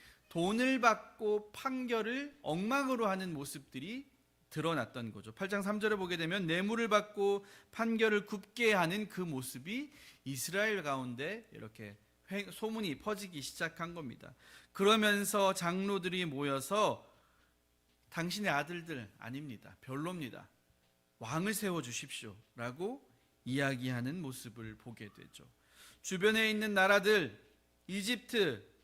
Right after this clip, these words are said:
아시리아, 블레셋, 심지어 가나안 원주민들도 강력한 힘을 가지고 있습니다. 왕을 중심으로 해서 강력한 힘을 가지고 있었고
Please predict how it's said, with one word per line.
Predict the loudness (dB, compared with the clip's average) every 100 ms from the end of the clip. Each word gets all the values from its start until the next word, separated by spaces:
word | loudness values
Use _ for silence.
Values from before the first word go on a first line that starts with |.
| _
아시리아, | 0 2 2 4 6 6
블레셋, | 2 4 4 6 4 2 -2 _ _ _
심지어 | -8 -2 0 4 4 4
가나안 | 4 6 8 6 4
원주민들도 | 2 2 0 -2 -2 -2 0 0 0 2 4 2 -2 -12 _ -12
강력한 | -6 -4 0 0 -2 0 0 0
힘을 | -2 -4 -4
가지고 | -4 -6 -6 -8
있습니다. | -8 -10 -12 -14 -18 -20 _ _ _
왕을 | -4 2 4 6 4 2
중심으로 | 0 -4 -2 -4 -4 -2 0
해서 | 0 0 -2 0 0 -2
강력한 | -4 -6 -4 -6 -8 -6 -4 -4
힘을 | -8 -8 -4 -2 0
가지고 | 2 0 0 -2 -2
있었고 | -2 -4 -6 -6 -2 -2 -2